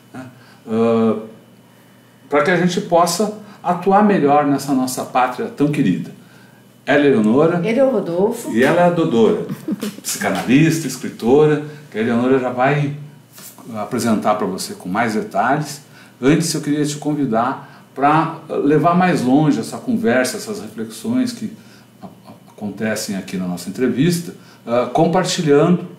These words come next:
Speaker 1: esse trabalho nas suas redes, divulgando entre seus amigos, compartilhando nas redes sociais.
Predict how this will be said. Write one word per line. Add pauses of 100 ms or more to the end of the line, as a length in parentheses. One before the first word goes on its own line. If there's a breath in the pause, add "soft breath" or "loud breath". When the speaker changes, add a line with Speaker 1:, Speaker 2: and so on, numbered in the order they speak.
(360 loud breath)
Speaker 1:
esse
trabalho
nas
suas
redes,
divulgando
entre
seus
amigos,
compartilhando
nas
redes
sociais.